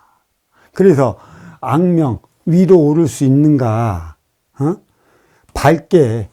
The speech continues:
위로 오를 수 있는가? 행의 공적을 여기서 얘기를 하고 있다라는 얘기죠.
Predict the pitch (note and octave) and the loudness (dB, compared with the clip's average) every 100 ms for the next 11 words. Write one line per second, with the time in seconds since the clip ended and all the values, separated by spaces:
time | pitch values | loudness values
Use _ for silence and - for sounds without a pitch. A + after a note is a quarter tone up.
0 | - D3 E3+ F3 D#3 C#3+ D3+ C3 D3+ A#2+ | -8 -2 0 2 2 0 -2 -6 -4 -2
1 | A#2 C3 A#2+ F#2+ G2+ G#2+ F#2+ F#2 _ _ | 0 -2 -4 -6 -8 -10 -14 -20 _ _
2 | _ _ _ _ _ _ _ _ _ _ | _ _ _ _ _ _ _ _ _ _
3 | _ _ _ _ _ _ _ - G#3+ A3+ | _ _ _ _ _ _ _ -4 0 0
4 | A3 G#3 - - F3 G3 F3+ D#3+ D#3 C#3 | 0 -4 -6 -6 -2 0 0 0 0 0
5 | B2+ A2+ C3 B2 G#2+ B2 C#3+ C#3 C3 A#2 | -2 -4 -6 -6 -4 0 0 0 -2 -4
6 | G#2 G2+ F#2+ G2+ F#2 G2 G2+ F#2+ F2+ F#2 | -6 -8 -8 -12 -10 -10 -10 -12 -12 -16
7 | A2 | -20